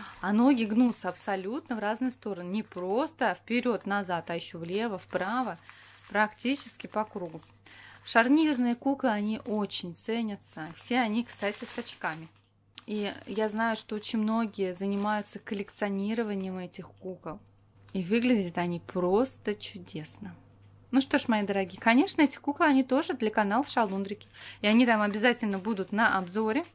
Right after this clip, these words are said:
И обязательно будут участвовать в розыгрыше. И возможно, что сразу во время обзора я и объявлю розыгрыш. И возможно, что и разыграю практически сразу все три куклы. Ну, ещё я не решила это, я просто пока так говорю.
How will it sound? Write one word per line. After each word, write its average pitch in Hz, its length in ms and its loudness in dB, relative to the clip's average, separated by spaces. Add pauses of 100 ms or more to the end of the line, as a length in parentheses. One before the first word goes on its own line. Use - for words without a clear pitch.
(600)
И 226 100 6
обязательно 190 880 0
будут 185 480 -6
участвовать 196 580 -6
в 220 40 -6
розыгрыше. 170 580 -4
И 185 60 -6
возможно, 220 640 2
что 175 400 -6 (160)
сразу 208 360 2
во 202 100 -2
время 180 300 -6
обзора 208 400 -4
я 202 200 -4
и 240 120 -4
объявлю 180 480 -6
розыгрыш. - 440 -10 (360)
И 208 80 -4
возможно, 208 580 -2
что - 220 -8
и 208 100 -2
разыграю 180 600 -6
практически - 640 -14
сразу 202 340 -6
все - 180 -12
три - 180 -12
куклы. - 320 -10
Ну, 302 80 4
ещё 285 240 0
я 262 200 6
не 247 160 4
решила 349 320 0
это, 240 160 -2
я 196 100 0
просто 196 320 -8
пока 190 300 -6
так 285 200 -2
говорю. 190 260 -4